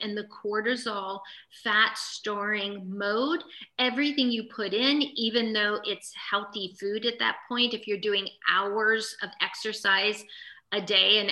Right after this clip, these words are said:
hour every day, five days a week, your hormones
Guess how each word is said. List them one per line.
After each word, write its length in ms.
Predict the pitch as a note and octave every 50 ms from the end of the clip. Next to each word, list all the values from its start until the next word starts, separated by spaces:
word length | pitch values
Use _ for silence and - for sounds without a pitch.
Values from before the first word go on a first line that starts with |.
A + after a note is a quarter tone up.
| - F#3+
hour 560 | F#3 F#3 F#3+ G3 G3+ G3+ G3+ G#3 G3+ G3 - - - - -
every 260 | G3 F3 G3+ G#3+ G#3+
day, 400 | F#3 G#3 G3 G3 G#3 G#3 G#3 G#3 -
five 340 | F3+ F#3 F#3 G3+ G3+ G3 -
days 280 | G#3+ G3+ G#3 G3+ -
a 80 | A3 G3
week, 340 | F3+ G3 G#3+ B3+ D#4+ D#4 - - - - - -
your 160 | A3+ A#3 A3
hormones 640 | G3+ A3 A3+ A3+ A#3+ A#3+ A#3+ A#3 A3+ A3 A3 A3